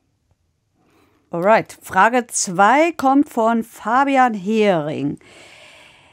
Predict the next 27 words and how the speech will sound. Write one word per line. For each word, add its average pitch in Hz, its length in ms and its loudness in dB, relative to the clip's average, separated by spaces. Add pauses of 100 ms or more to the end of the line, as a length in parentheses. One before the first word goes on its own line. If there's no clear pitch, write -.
(160)
Der 240 260 2
sagt, 180 320 -2
eine 214 220 0
lebenslange 240 680 0
Freiheitsstrafe. 160 1500 -4
Also 196 200 -2
das 202 120 -4
erzählen 214 360 -4
wir 202 80 -2
ja 185 120 -2
immer 190 220 -4
wieder, 269 260 -2
dass 214 220 -6
lebenslange 214 520 -6
Freiheitsstrafen, 202 1120 -2
wenn 196 480 -2 (200)
Zeit 202 460 -4
X - 460 -8
verbüßt 220 520 -8
ist, 208 260 -8
zur 190 100 -6
Bewährung 190 540 -4
ausgesetzt 165 880 -6
wird. 151 180 -10 (120)
Jetzt 208 200 -10
sagt 220 340 -2
er, 262 220 2